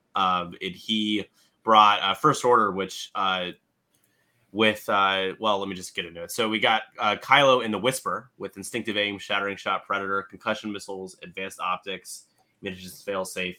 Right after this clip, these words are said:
Enhanced, uh, Jamming Suite. Uh, and then we have Malrus in the F O with Marksmanship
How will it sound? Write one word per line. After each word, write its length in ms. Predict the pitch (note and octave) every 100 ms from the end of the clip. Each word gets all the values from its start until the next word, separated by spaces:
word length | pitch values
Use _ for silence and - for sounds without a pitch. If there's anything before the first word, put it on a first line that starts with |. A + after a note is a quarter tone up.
| _
Enhanced, 540 | F2+ F#2 F2+ F2+ - _ -
uh, 200 | F#2+ F2
Jamming 380 | F#2+ F2 F2 F2
Suite. 480 | - A2 C3 - - - _ _ _ _ _ -
Uh, 120 | F#2+
and 100 | F#2
then 60 | F#2
we 60 |
have 160 | F2+ F2+
Malrus 520 | G2+ G2 G2+ G2 -
in 80 | F#2
the 160 | F2
F 180 | - -
O 220 | C3+ D3 C#3
with 200 | G2 -
Marksmanship 560 | F#2+ F#2+ - F2+ F#2+